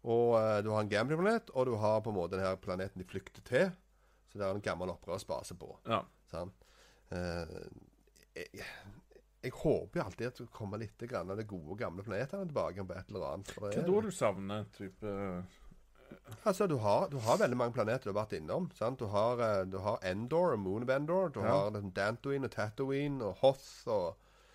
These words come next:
Speaker 2: Ja.
Speaker 1: Coruscant og
Speaker 2: Men hva, hva du føler de nye mangler, da?
Speaker 1: Nei, ikke, ikke noe av det.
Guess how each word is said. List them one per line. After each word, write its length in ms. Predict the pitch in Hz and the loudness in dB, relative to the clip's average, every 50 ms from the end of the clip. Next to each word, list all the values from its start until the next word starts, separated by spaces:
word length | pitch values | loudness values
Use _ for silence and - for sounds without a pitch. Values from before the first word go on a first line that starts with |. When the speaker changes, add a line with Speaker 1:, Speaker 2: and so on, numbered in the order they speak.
| - - | -10 -2
Speaker 2:
Ja. 200 | 117 113 123 139 170 - - - 78 - - - 76 73 78 76 76 - - - | 0 0 2 0 -2 -6 -12 -16 -18 -18 -20 -20 -20 -18 -16 -16 -16 -16 -16 -6
Speaker 1:
Coruscant 840 | - 135 131 135 135 131 - - 139 139 139 135 - - _ - | 2 4 6 6 6 6 4 2 0 0 0 -2 -4 -10 _ -8
og 380 | 104 120 113 101 92 92 85 - 82 76 76 | -4 -2 0 2 2 0 -2 -4 -8 -10 -8
Speaker 2:
Men 100 | 131 123 | -8 -8
hva, 200 | - - 160 147 | -2 0 0 0
hva 200 | 127 - 156 143 139 | 2 6 6 6 6
du 80 | 143 | 6
føler 260 | 139 - 135 123 123 123 | 2 2 0 0 0 0
de 120 | 123 120 | -2 -2
nye 320 | 117 117 107 101 95 104 127 | 0 0 0 0 0 0 0
mangler, 380 | 120 104 95 92 95 107 120 | 0 0 -2 -2 -2 -2 -2
da? 120 | 117 92 92 - - - | -2 -4 -6 -6 -2 4
Speaker 1:
Nei, 140 | 160 208 175 | 6 6 6
ikke, 180 | 135 214 247 233 | 6 4 2 0
ikke 140 | - - 247 | 0 -2 2
noe 140 | 233 180 | 2 4
av 40 | - | 6
det. 220 | 113 135 190 196 | 6 6 6 4